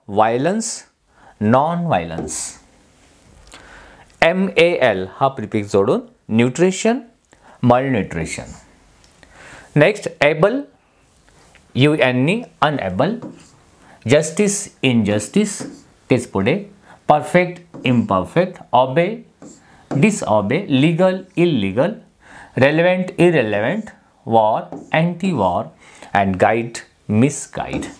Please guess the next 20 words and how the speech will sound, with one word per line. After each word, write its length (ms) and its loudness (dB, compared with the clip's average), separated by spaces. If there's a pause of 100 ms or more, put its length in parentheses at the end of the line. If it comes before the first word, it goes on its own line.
(540)
जे 280 4
हेच, 320 0 (380)
अ, 260 2 (100)
इथे 180 -4
दिलेले 320 0
प्रिफिक्स 440 -4
जोडून 200 0 (580)
अपोझिट 460 -2
वर्ड 240 0 (300)
म्हणजे 220 -2
न्यू 260 2
वर्ड 220 2 (500)
तयार 240 0
झाले. 260 -12 (720)
<coughs> 60 4 (420)
Actually 300 2
हे 80 2
जे 280 -2
सगळे 380 0
जे 160 -4